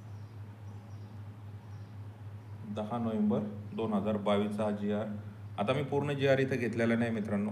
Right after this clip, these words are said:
ओके, जे आपल्या कामाचं आहे तेच फक्त, बाकी जीआर मी डायरेक्ट, अ, त्याला एडिट केलेला आहे,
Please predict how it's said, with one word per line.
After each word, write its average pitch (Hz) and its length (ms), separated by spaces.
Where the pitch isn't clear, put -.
ओके, 123 220
जे 104 280
आपल्या 127 260
कामाचं 123 400
आहे 117 100
तेच 117 200
फक्त, 104 220
बाकी 104 320
जीआर 107 280
मी 107 160
डायरेक्ट, 104 340
अ, 98 240
त्याला 98 220
एडिट 101 300
केलेला 101 260
आहे, 98 260